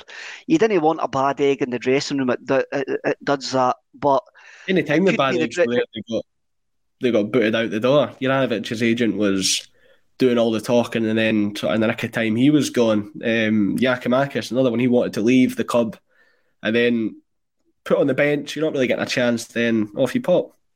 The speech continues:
Speaker 2: They, they,
Speaker 1: Aye,
Speaker 2: it
Speaker 1: well,
Speaker 2: was
Speaker 1: you look at
Speaker 2: Rams,
Speaker 1: Giakoumakis,
Speaker 2: so
Speaker 1: uh,
Speaker 2: they didn't really
Speaker 1: uh,
Speaker 2: have
Speaker 1: look at
Speaker 2: time
Speaker 1: you,
Speaker 2: for
Speaker 1: you,
Speaker 2: that.
Speaker 1: you, you look at Giakoumakis as well. It was kind of case, well, if you're not signing a new deal,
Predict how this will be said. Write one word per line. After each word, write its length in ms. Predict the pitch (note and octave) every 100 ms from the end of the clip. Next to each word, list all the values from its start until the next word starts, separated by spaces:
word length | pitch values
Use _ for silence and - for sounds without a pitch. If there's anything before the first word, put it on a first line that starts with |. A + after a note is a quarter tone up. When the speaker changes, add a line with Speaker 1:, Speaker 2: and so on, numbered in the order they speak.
| _ _ _ _ _ _ _ -
Speaker 2:
They, 200 | B2+ C3+
they, 200 | C3 C#3
Speaker 1:
Aye, 220 | C#3+ C3+ C3+
Speaker 2:
it 60 |
Speaker 1:
well, 100 | C#3
Speaker 2:
was 80 | C3+
Speaker 1:
you 60 | D3+
look 80 | E3+
at 80 |
Speaker 2:
Rams, 160 | E3+ B2
Speaker 1:
Giakoumakis, 440 | D#3+ - - C#3 D#3+
Speaker 2:
so 120 | - -
Speaker 1:
uh, 140 | D#3 D3+
Speaker 2:
they 80 |
didn't 100 | C4+
really 140 | - A#2
Speaker 1:
uh, 60 | -
Speaker 2:
have 80 |
Speaker 1:
look 80 | A#3
at 40 | -
Speaker 2:
time 100 | -
Speaker 1:
you, 160 | E4+ D#4
Speaker 2:
for 60 |
Speaker 1:
you, 80 | G3+
Speaker 2:
that. 80 | F#3+
Speaker 1:
you, 100 | - - _ _ _ _
you 160 | E3 F3
look 140 | G3
at 80 | -
Giakoumakis 800 | D#3 D3+ - C3+ C#3+ E3 C#3 -
as 140 | B2+ B2
well. 400 | D#3 C#3 - C#3+
It 80 |
was 120 | C3+ -
kind 240 | - C#3+
of 80 | C3
case, 180 | C#3 -
well, 120 | C#3
if 100 | B2+
you're 80 | D3
not 160 | E3+
signing 340 | - D3+ D3 C3
a 60 | C3
new 200 | C3+ A#2+
deal, 340 | D3 C#3 -